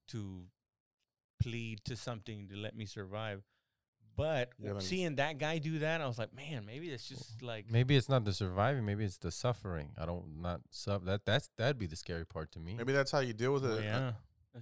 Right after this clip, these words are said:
Speaker 2: that's how you deal with it until it happens, and then you deal with it, like, a different way. Like, you have to say, like, "Whatever, I don't give a fuck," just so you can keep m-,
Speaker 1: So you
Speaker 2: going
Speaker 1: can
Speaker 2: on.
Speaker 1: keep going, yeah, yeah.
Speaker 2: Yeah,
Speaker 1: <laughs>
Speaker 2: like, whatever, dude. If whatever happens
Speaker 1: And then
Speaker 2: to
Speaker 1: the
Speaker 2: me
Speaker 1: real you,
Speaker 2: happens, bro.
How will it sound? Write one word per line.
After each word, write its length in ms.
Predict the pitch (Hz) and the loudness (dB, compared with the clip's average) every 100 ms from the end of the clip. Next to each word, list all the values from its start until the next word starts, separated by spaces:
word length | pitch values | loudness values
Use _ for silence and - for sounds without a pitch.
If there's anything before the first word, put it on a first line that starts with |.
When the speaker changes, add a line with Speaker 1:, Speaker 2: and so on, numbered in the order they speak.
| - | -6
Speaker 2:
that's 200 | 120 120 | -4 2
how 80 | 131 | 4
you 180 | 123 110 | 4 2
deal 220 | 107 135 | 2 2
with 100 | 120 | 2
it 100 | 104 | 0
until 280 | 101 110 104 | -2 -2 -2
it 60 | 98 | 0
happens, 480 | 113 120 98 95 - | 0 -2 -4 -6 -6
and 80 | 95 | -6
then 80 | 92 | -4
you 60 | |
deal 160 | 95 101 | -2 -2
with 120 | 92 | -2
it, 100 | 98 | -6
like, 200 | 98 90 | -8 -8
a 40 | |
different 340 | 95 95 87 98 | -8 -8 -10 -10
way. 200 | 95 98 _ - | -10 -10 _ -10
Like, 160 | 92 98 | -8 -2
you 100 | 104 | 2
have 160 | 107 107 | 2 2
to 100 | 95 | -2
say, 180 | 101 | -2
like, 160 | 92 90 - - - - - | -2 -4 -4 -8 -8 -20 -14
"Whatever, 240 | - 107 104 | -4 -2 -2
I 20 | |
don't 80 | 107 | -4
give 140 | 101 | -4
a 60 | 90 | -6
fuck," 260 | - 98 | -6 -4
just 180 | - 110 | -2 -2
so 80 | 120 | -2
you 80 | 117 | -4
can 300 | 113 104 98 - | -4 -6 -6 -4
keep 160 | 135 120 | -4 -2
m-, 120 | 120 | 4
Speaker 1:
So 80 | 180 | 6
you 60 | |
Speaker 2:
going 100 | - | 8
Speaker 1:
can 80 | 185 | 10
Speaker 2:
on. 120 | - 180 | 8 8
Speaker 1:
keep 80 | |
going, 320 | 160 165 170 170 | 8 8 8 6
yeah, 480 | 143 131 131 131 - | 4 4 2 0 2
yeah. 40 | 110 | 4
Speaker 2:
Yeah, 260 | 135 113 131 | 6 6 0
Speaker 1:
<laughs> 80 | - | -4
Speaker 2:
like, 100 | 98 - | 0 4
whatever, 320 | 123 131 117 | 6 6 6
dude. 160 | 110 302 | 8 8
If 200 | 240 202 | 8 6
whatever 280 | 113 127 131 | 4 6 8
happens 260 | 131 135 | 8 8
Speaker 1:
And 60 | 170 | 6
then 100 | 190 | 6
Speaker 2:
to 60 | 180 | 8
Speaker 1:
the 20 | 165 | 8
Speaker 2:
me 40 | |
Speaker 1:
real 200 | 175 185 | 10 10
you, 380 | 180 190 190 196 | 10 10 10 10
Speaker 2:
happens, 120 | 202 | 6
bro. 180 | 202 | 6